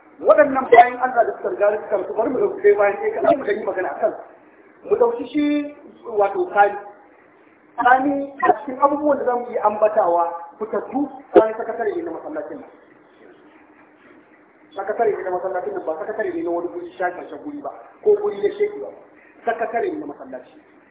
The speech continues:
Kuma wallahi ni na sani, wasu ma sun sani, so da dama matsala ta kan faru ko inji ko wani abu. Matsala ta dubu biyar, dubu goma, dubu bakwai, dubu kaza, Sani ka ɗauka idan za ka rasa wani Sannan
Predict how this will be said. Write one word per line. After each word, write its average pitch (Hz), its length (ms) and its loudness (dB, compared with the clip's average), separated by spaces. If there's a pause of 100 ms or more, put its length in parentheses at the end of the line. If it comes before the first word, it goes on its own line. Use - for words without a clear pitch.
(220)
Kuma 220 160 0
wallahi 240 440 4
ni 254 180 0
na 262 240 6
sani, 269 160 2 (100)
wasu 269 260 6
ma 262 220 2
sun 262 200 -8
sani, 262 140 -2 (500)
so 208 140 4
da 202 100 2
dama 247 360 0
matsala 262 340 -4
ta 240 80 -8
kan 226 240 -4
faru 202 220 2
ko 269 240 4
inji 269 340 -4
ko 220 60 -6
wani 220 180 2
abu. 196 160 -6 (440)
Matsala 285 380 4
ta 214 120 -6
dubu 214 280 4
biyar, 214 240 -2
dubu 269 240 -6
goma, 269 240 0
dubu 302 240 2
bakwai, 302 260 0
dubu - 220 -8
kaza, 170 240 -6 (260)
Sani 208 240 -2
ka 208 100 -6
ɗauka 185 240 -6
idan 214 320 4
za 175 120 -4
ka 330 60 -8
rasa 160 200 -10
wani - 240 -8 (1160)
Sannan 233 340 0